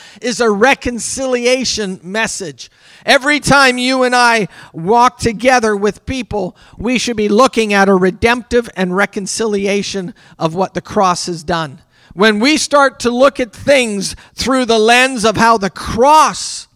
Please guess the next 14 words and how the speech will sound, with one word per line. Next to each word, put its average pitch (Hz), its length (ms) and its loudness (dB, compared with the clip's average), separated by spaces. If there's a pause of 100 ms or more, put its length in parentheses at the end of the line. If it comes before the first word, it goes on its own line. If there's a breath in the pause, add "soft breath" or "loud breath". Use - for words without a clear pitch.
(120)
affected 214 880 -4 (340 loud breath)
our 226 240 4
lives, 202 640 0 (160)
it 202 160 -4
will 202 140 -2
change 247 480 -4
the 220 120 -4
way 233 320 0
that 196 140 -6
we 202 220 -8
interact 214 600 -6
with 185 160 -16
each 165 200 -16
other. 139 320 -12